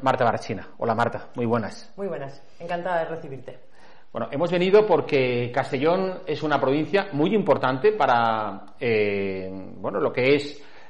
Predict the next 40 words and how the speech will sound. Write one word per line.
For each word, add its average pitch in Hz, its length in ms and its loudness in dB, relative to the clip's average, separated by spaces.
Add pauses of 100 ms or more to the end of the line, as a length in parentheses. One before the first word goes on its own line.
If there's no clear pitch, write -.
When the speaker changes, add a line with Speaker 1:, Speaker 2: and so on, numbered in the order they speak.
Speaker 1:
el, 110 280 -4
el, 113 260 -4
el 120 180 -8
desempeño 143 500 2
del 131 140 4
Partido 143 320 2
Popular 123 680 2
en 127 80 -6
la 110 140 -4
Comunidad 110 320 0
Valenciana 123 680 -2 (560)
y, 135 80 -4
por 107 140 -6
supuesto, 139 680 -2
también 120 280 -2
a - 20 0
nivel, 123 540 2
a 107 60 -8
nivel 123 260 -2
nacional. 127 420 0
Las 104 180 -4
elecciones, 120 600 -2 (400)
eh, 107 680 2
del 117 120 4
año 139 200 4
que 131 100 2
viene, 131 400 0
en 123 80 -4
las 101 160 -6
generales, 123 480 2
bueno, 131 160 -4
pues 110 160 -6
la 113 80 0
provincia 117 320 -4
de 127 40 2
Castellón 123 380 -2
desempeña 120 440 -4
un 117 60 -6
papel 113 200 -2
importante. 143 600 -4